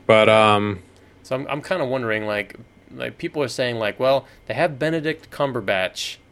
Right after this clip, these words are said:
Speaker 2: as Doctor Strange. If they give him the time gem, then they're going full Doctor Who."
Speaker 1: Mm, okay.
Speaker 2: You know, it's either that or the soul gem, and it's all, like, mystical.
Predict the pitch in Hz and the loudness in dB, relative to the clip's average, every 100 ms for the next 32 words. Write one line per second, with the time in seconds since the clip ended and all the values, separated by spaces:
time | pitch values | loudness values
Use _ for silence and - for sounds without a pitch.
0 | _ _ _ _ 127 131 139 - 135 123 | _ _ _ _ -2 0 0 0 0 -2
1 | 127 - 131 113 107 98 - 131 113 123 | -8 -4 -2 -2 -4 -8 -8 -8 -6 -6
2 | 113 117 147 165 180 180 143 - - 147 | -8 -6 -4 -2 -2 -4 -4 -6 -2 0
3 | 143 139 113 107 101 104 110 104 104 104 | 0 -2 -2 -2 -2 -6 -4 -4 -4 -2
4 | 107 104 98 - 123 113 107 98 - 101 | -2 -4 -8 -4 -4 -2 -2 -2 -4 -10
5 | 95 80 71 - _ _ _ _ _ _ | -10 -12 -14 -20 _ _ _ _ _ _
6 | _ - 104 101 90 85 98 113 98 92 | _ -4 0 2 2 2 4 6 6 4
7 | - _ _ _ _ - 107 107 110 113 | -2 _ _ _ _ -12 -6 -4 -4 -4
8 | 175 160 160 135 120 110 - 123 123 104 | -4 0 0 0 -2 -6 -4 -4 -4 -4
9 | 104 95 98 95 - 95 95 92 87 104 | -6 -4 -6 -8 -4 -2 -2 -4 -8 -8
10 | 104 - - 80 78 | -10 -10 -14 -14 -14